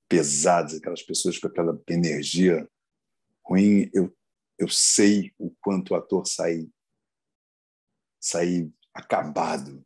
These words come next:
dessas cenas, porque você tá mexendo num lugar ali que você não tem dentro de você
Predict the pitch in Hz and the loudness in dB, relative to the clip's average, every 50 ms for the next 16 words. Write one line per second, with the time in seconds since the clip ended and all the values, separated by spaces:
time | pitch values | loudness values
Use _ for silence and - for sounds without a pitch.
0 | _ _ - - - - 82 78 73 - - - 90 85 80 - - - - - | _ _ -12 -12 -10 -10 -12 -12 -10 -10 -8 -8 -8 -8 -10 -12 -16 -18 -6 -2
1 | 101 98 87 - - - - - - - - - 104 101 - - - - 107 107 | 0 0 0 -2 -6 -10 -8 -8 -8 -6 -4 0 0 0 0 0 -2 -2 -2 0
2 | 95 95 101 104 101 90 87 85 98 95 95 92 85 87 80 82 85 92 95 92 | 0 2 2 2 2 2 2 2 4 4 4 4 2 0 -2 -2 0 0 -2 -2
3 | - - 98 - - 107 101 104 107 95 - - 101 117 120 107 98 98 95 - | -2 -4 -2 -2 0 0 0 0 -2 -4 -4 -4 -2 0 0 0 -2 -4 -6 -8
4 | 95 95 87 85 - - - - - 185 190 | -18 -18 -16 -12 -12 -10 -8 -6 -4 -6 -6